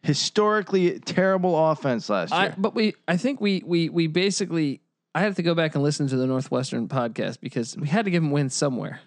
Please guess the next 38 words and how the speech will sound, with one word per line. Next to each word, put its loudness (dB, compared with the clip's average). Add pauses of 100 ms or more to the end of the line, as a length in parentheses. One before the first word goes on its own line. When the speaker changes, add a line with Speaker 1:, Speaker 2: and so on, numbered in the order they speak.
(120)
Speaker 1:
Yeah. -2 (840)
Speaker 2:
<laughs> 0 (840)
Speaker 1:
We're 0
just -4
giving 2
the, -2
uh, -4 (500)
we're 0
just 0
homers 2
here. -2 (260)
Speaker 2:
I'm 0
gonna 2
go 2
with 0
Purdue 0
too. -4 (420)
Speaker 1:
Yeah. -4 (380)
Speaker 2:
But -2
I, 0
I, -2 (160)
once 0
again, -2
I -2
expect -4
this -2
to -2
be 0
a 2
close 0
one. -2
Speaker 1:
I 2
didn't 2
give 2
Northwestern -2
many -2
wins -4
on, -6